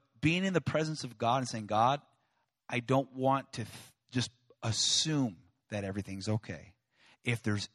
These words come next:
any wicked thing in me, or if there's any wicked thing in my home, let the Spirit bring it to light and show me. And God, I may not like what you show me, but I love you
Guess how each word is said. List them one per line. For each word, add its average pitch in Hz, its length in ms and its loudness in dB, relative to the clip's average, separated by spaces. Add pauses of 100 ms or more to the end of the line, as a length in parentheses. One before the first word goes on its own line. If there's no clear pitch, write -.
(120)
any 139 320 0
wicked 131 420 -2
thing 92 280 -10
in 78 120 -12
me, 76 260 -20 (380)
or 120 160 4
if 110 60 2
there's 110 220 2
any 123 240 -2
wicked 123 360 -2
thing 131 200 -2
in 127 80 0
my 127 140 0
home, 98 340 -6 (600)
let 117 500 0
the 135 100 2
Spirit - 640 0 (100)
bring 104 280 -8
it 101 160 -12
to 110 120 -8
light 92 360 -8 (360)
and 107 140 -8
show 131 400 0
me. 85 260 -12 (600)
And 123 180 2
God, 120 320 10
I 123 140 0
may 143 160 4
not 139 320 2
like 123 440 2 (100)
what 139 220 2
you 143 140 2
show 143 400 -2
me, 87 300 -12 (800)
but 104 80 0
I 107 140 2
love 113 420 2
you 165 180 0